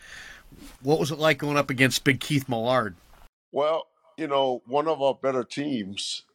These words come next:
Speaker 2: uh, got upset in eighty-seven.
Speaker 1: Yeah,
Speaker 2: You know, by that
Speaker 1: fifteen and one,
Speaker 2: Viking
Speaker 1: right?
Speaker 2: team. Right. Um, you know, uh, it was a, a, it was a strike year, but once we came in, I think we, we had the best record. I think,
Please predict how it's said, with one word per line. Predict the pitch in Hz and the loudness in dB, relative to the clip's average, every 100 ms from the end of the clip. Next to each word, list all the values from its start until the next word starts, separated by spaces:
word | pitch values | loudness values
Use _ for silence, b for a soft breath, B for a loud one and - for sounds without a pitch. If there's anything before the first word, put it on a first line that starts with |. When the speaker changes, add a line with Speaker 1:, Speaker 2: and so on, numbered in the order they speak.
| - | -2
Speaker 2:
uh, | 101 90 80 - _ | 2 4 2 -6 _
got | 110 104 | 2 2
upset | 101 - 113 | 0 -2 -4
in | 98 95 | -2 -4
eighty-seven. | 92 87 - 113 - - _ _ - | -4 -4 2 2 0 -16 _ _ 0
Speaker 1:
Yeah, | 110 170 | 2 2
Speaker 2:
You | 90 | -2
know, | 82 | -4
by | - | -4
that | |
Speaker 1:
fifteen | 120 143 190 | -2 -2 -2
and | 123 | 0
one, | 127 165 101 | -2 -2 0
Speaker 2:
Viking | |
Speaker 1:
right? | 113 | -2
Speaker 2:
team. | 170 170 - - B B - | -4 -10 -20 -20 B B 4
Right. | 92 - - - - | 4 4 -4 -12 -2
Um, | 87 85 73 - _ _ - | 2 2 -2 -12 _ _ -16
you | 90 | -4
know, | 95 90 87 90 | 0 0 0 0
uh, | 85 87 85 _ _ _ _ _ | 2 0 -2 _ _ _ _ _
it | - 98 | -4 0
was | 95 92 | 0 0
a, | |
a, | 95 78 71 85 76 76 - _ _ _ | 0 0 -2 0 0 0 -4 _ _ _
it | 85 - | -8 -6
was | 85 104 | 0 0
a | 92 | 0
strike | - 147 160 - | 0 0 0 -4
year, | 98 90 92 | -2 0 0
but | 87 85 | -2 0
once | 101 104 | -2 -2
we | 95 | -8
came | 92 101 92 | -2 -2 0
in, | 101 107 82 80 | 2 0 -2 -2
I | 92 | -2
think | - 98 - | 0 -2 -2
we, | 82 85 82 78 b b b b b | -2 0 0 -4 b b b b b
we | - 101 | -4 2
had | 104 | 2
the | 110 | 2
best | 101 101 - | -4 -4 0
record. | 98 98 95 | -2 -2 -6
I | 90 90 | 0 0
think, | - 104 | 2 -2